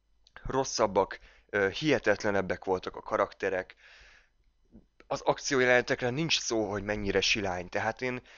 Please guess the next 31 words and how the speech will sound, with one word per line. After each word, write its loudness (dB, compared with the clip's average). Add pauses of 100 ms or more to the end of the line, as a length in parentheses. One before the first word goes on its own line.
(160)
én, -2
én -2
mondom, 4
én, 6
én -4
úgy -2
jöttem 0
be 4
rá, 6
hogy, -2
hogy, -8
hogy -4
oké, -2
nyitott -6 (500)
elmével 0
befogadom 2
azt -4
a, 0 (600)
mondjuk, -10
kevésbé -2 (140)
színvonalas, -2
ö, -2 (320)
ö, 0
rendezést, 2
amit 0
mondjuk -6
a -4
Megaton 2
neve 0
előre 0
sejtetett. -2